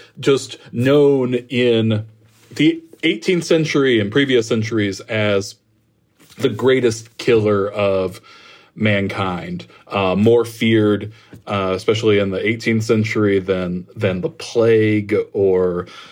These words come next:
yellow fever, cholera, or any other kinds of diseases that you hear about at the same time. Smallpox was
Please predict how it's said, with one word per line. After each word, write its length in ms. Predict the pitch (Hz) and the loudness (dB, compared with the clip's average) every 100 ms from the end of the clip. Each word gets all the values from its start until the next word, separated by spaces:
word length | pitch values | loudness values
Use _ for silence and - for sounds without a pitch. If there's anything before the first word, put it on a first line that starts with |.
| - | -14
yellow 360 | - 117 113 107 | -2 2 2 0
fever, 580 | 110 113 110 104 101 98 | 2 2 2 4 2 2
cholera, 840 | - 101 107 107 107 101 98 98 | -2 0 2 2 2 2 2 0
or 180 | 92 104 | 2 2
any 220 | 123 113 | 2 2
other 280 | 110 110 104 | 2 2 0
kinds 560 | - 107 104 107 104 | -2 -4 0 0 2
of 240 | 107 101 98 | 2 0 -2
diseases 540 | 104 104 101 101 95 | -6 -4 -4 -6 -6
that 160 | - 113 | -6 -4
you 80 | 98 | -2
hear 200 | 104 98 | -2 -2
about 240 | 98 92 | -2 -2
at 100 | 92 | -4
the 100 | 98 | -6
same 280 | - 95 92 | -4 -4 -4
time. 360 | 98 95 92 | -6 -4 -4
Smallpox 640 | 90 - 117 117 120 104 - | -8 -2 0 0 -2 -4 -2
was 340 | 98 92 - | 0 0 -4